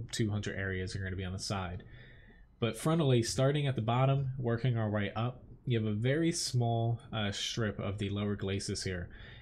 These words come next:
It's a hundred millimeters thick at sixty-five degrees, giving it two hundred and thirty-seven millimeters effective armor. So A P shells and A P C R,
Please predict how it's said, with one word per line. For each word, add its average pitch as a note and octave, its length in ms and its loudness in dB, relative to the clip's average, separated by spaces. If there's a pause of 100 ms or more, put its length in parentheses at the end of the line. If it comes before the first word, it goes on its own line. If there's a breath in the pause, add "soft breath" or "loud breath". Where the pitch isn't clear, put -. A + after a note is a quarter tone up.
(140 loud breath)
It's - 120 -4
a G#2+ 40 -2
hundred C#3 280 2
millimeters B2+ 480 4
thick B2 240 2
at - 140 -6
sixty-five A2 720 0 (340)
degrees, A2+ 460 2
giving G#2+ 280 0
it G2+ 240 -4
two C#3 140 2
hundred C3 240 2
and G#2+ 100 -4
thirty-seven G#2+ 840 0
millimeters G2+ 500 0
effective G#2 420 -4
armor. A2 320 -2 (460 loud breath)
So G#2+ 500 2
A B2 200 4
P B2 320 2
shells B2 580 2 (100)
and G#2 80 0
A G#2 100 2
P A2+ 160 2
C A2 220 0
R, G#2+ 320 2